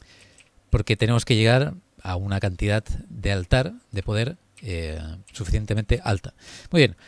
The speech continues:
otra cosa que tenemos que hacer es ese cáliz, lo tenemos que hacer llenar de redstone. Ahora mismo es un cáliz y lo tenemos que llenar. Entonces lo que vamos a hacer es, eh, movernos aquí, ¿eh? Hacer estas cositas. Redstone soup,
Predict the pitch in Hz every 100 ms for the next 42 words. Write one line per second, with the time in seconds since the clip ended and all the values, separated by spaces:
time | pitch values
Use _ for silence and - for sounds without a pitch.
0 | _ - 175 190 180 170 165 156 156 131
1 | 160 202 127 - - 120 - 127 143 120
2 | 190 - - - 98 104 107 - 107 123
3 | 120 - _ 117 90 107 101 107 139 95
4 | 92 92 98 - 160 110 76 _ _ _
5 | - 101 101 98 104 - 113 139 156 -
6 | 101 92 101 104 - 117 - 98 92 90
7 | - - - - - 135 131 117 120 131
8 | 147 127 - 104 95 87 85 85 95 -
9 | - - 127 107 117 123 117 120 117 -
10 | 104 - _ 107 - 95 - 107 101 110
11 | 160 - - - _ 120 113 - 110 104
12 | 190 202